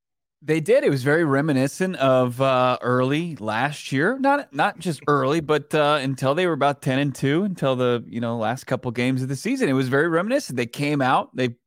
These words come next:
they put up a pretty significant lead, and then they added on to it and, uh, put, put their p-, opposition away. And, uh, there was a lot of solid performances. There was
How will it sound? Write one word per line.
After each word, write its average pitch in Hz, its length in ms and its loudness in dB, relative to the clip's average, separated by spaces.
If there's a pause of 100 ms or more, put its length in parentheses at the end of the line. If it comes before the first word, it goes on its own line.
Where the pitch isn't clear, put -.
they 123 120 -2
put 143 220 -2
up 147 160 0
a 131 80 -2
pretty 147 380 -2 (260)
significant 127 640 -2
lead, 147 300 0
and 185 40 -4
then 131 140 0
they 120 180 -2
added 135 320 0
on 139 220 0
to 175 220 0
it 233 180 0
and, 139 280 -2
uh, 143 300 2 (120)
put, - 180 -4 (580)
put 160 160 -2
their 185 200 2
p-, - 120 -12 (140)
opposition 165 640 0
away. 175 420 0
And, 101 160 -4
uh, 107 240 0
there 123 140 0
was 120 120 -2
a 117 60 -2
lot 127 240 2
of 139 160 -4 (260)
solid 160 400 0
performances. 175 760 -2
There 127 120 -2
was 107 240 -10